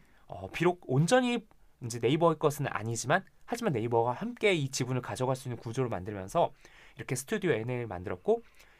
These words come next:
여기에서 만들어낸 이제 많은 작품들이 하나씩 하나씩 나오기 시작했어요.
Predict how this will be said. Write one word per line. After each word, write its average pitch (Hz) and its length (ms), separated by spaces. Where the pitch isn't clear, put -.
여기에서 220 640
만들어낸 156 760
이제 131 120
많은 131 380
작품들이 135 600
하나씩 214 440
하나씩 185 240
나오기 101 280
시작했어요. 110 640